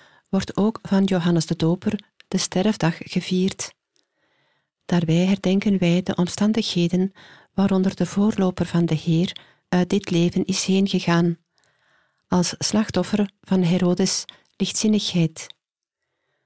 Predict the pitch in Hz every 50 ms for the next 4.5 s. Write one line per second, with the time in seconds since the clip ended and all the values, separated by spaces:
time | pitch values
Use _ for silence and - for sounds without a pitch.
0 | _ _ _ _ _ - - - 185 190 208 - - 208 190 - - 190 175 160
1 | 175 180 190 - - - - 196 208 - 226 208 190 - 185 180 175 170 175 170
2 | 175 185 - 196 190 - - 175 170 - - 175 180 202 190 - - - - -
3 | - 202 208 214 - - 196 190 - - - 196 - - - 190 190 190 - -
4 | 185 - - 175 175 180 180 180 175